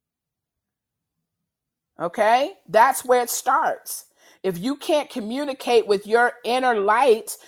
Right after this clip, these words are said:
your inner self, if you're not connected to that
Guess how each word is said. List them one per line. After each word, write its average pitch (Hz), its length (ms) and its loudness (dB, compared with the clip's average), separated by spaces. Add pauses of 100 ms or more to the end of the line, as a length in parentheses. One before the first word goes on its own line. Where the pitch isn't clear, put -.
(120)
your 247 300 2
inner 247 240 0
self, 214 640 2 (180)
if 190 140 -4
you're 254 160 2
not 262 240 0
connected 233 680 -4
to 269 160 -6
that 220 300 4